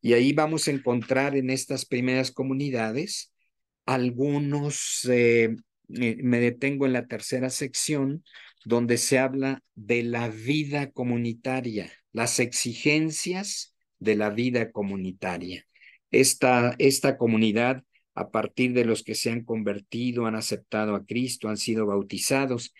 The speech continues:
y viven en la dinámica alrededor de la, de la Eucaristía,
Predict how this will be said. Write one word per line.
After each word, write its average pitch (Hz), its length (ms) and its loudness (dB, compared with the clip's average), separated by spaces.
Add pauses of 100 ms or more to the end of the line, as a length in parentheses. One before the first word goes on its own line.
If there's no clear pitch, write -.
(220)
y 113 120 -4
viven 143 320 4
en 135 160 2
la 120 120 0
dinámica 127 760 -4
alrededor 104 560 -2
de 110 120 0
la, 98 300 -4
de 98 140 -2
la 95 60 -4
Eucaristía, 92 840 -4